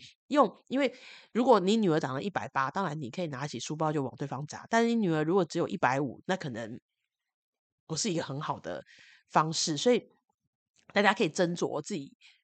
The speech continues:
的孩子的状况，或者他的个性，他适合什么样，但是要记得一定要教他反抗，他一定要为自己的权益发声，不要任对方欺负，因为其实伤痕最深的其实是你当下完全什么都没有做的时候，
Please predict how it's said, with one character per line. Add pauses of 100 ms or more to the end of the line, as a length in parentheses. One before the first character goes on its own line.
的
孩
子
的
状
况，
或
者
他
的
个
性，
他
适
合
什
么
样， (240)
但
是
要
记
得
一
定
要
教
他
反
抗， (540)
他
一
定
要
为
自
己
的
权
益
发
声， (100)
不
要
任
对
方 (340)
欺
负，
因
为 (380)
其
实
伤
痕
最
深
的
其
实
是
你 (220)
当
下 (100)
完
全
什
么
都
没
有
做
的
时
候，